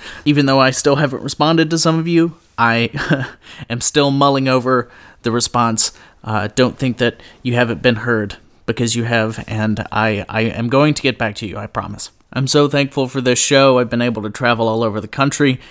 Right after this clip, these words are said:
interviewing some of my favorite magicians, some of my favorite people, and some of my heroes. I mean, it's really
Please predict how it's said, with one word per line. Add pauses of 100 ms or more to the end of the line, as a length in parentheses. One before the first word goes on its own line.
(220)
interviewing
some
of
my
favorite
magicians, (220)
some
of
my
favorite
people, (180)
and
some
of
my
heroes.
I
mean,
it's
really